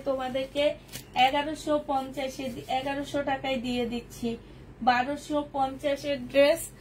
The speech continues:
এগারোশো টাকায় থ্রি পিস দিয়ে দিচ্ছি। যে নেবে এটা ইনবক্স করে ফেলো। পিওর সুতির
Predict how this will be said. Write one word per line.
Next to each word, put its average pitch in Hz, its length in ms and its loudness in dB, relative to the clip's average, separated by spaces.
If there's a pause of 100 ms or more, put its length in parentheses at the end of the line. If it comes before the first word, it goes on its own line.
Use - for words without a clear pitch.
(380)
এগারোশো 285 460 4 (120)
টাকায় 277 300 4 (120)
থ্রি 269 160 2 (140)
পিস 254 180 4 (140)
দিয়ে 247 280 8
দিচ্ছি। 226 360 -2 (440)
যে 262 200 10 (120)
নেবে 285 240 4 (100)
এটা 269 240 0
ইনবক্স 247 400 2 (100)
করে 240 200 4
ফেলো। 233 160 0 (100)
পিওর 277 220 4 (140)
সুতির 269 360 0